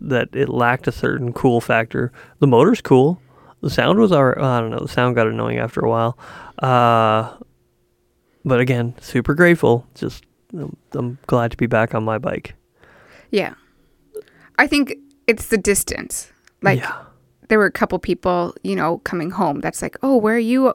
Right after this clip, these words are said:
Speaker 2: guys off to?" When we were in Williams Lake.
Speaker 1: Yeah.
Speaker 2: And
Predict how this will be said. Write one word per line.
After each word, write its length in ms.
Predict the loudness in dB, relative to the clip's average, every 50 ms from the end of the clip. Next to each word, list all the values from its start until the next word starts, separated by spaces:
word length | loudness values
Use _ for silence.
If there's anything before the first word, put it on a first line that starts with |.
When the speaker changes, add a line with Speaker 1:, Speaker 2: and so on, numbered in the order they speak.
| 0
Speaker 2:
guys 200 | -2 -2 -2 -2
off 240 | -4 -6 -6 -8 -10 -12
to?" 240 | -10 -10 -10 -12 -12 _ -20 -20 -20 -20 -20 -20 -20 _ _
When 160 | -4 -2 -2
we 120 | -2 -2
were 140 | -2 -2 -2
in 380 | -2 -2 -2 -2 -4 -4 -4 -2
Williams 360 | -2 -2 0 -2 -2 -2 0
Lake. 440 | 2 2 2 0 -4 -8 -14 -18 _ _ _ _ -20 -20 _ _ _
Speaker 1:
Yeah. 200 | -6 -6 -6 -4 -2
Speaker 2:
And 520 | 0 0 2 2 0 0 -2 -4 -8 -10